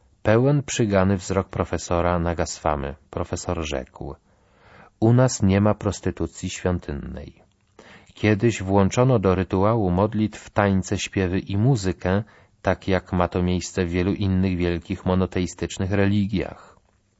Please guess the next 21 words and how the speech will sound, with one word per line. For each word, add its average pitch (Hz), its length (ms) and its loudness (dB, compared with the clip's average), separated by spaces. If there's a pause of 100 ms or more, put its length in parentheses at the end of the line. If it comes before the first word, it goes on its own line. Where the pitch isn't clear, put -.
(800)
Wybrane, 98 760 2 (460)
niezamężne 98 680 4
dziewczęta 98 680 2 (580)
przez 87 340 0
lata 117 440 4
wprowadzano 98 760 2
w - 160 -6
arkana 98 500 0
tańca 92 420 0
świątynnego. 78 960 -4 (640)
Dopiero 120 360 4
w - 60 -8
osiemnastym 113 640 2
wieku 92 440 0
wraz 80 320 -2
z - 120 -12
przybyciem 95 480 -2
Europejczyków 98 880 0 (300)
zmieniła 92 540 4
się 92 140 -2
tradycja. 82 680 -4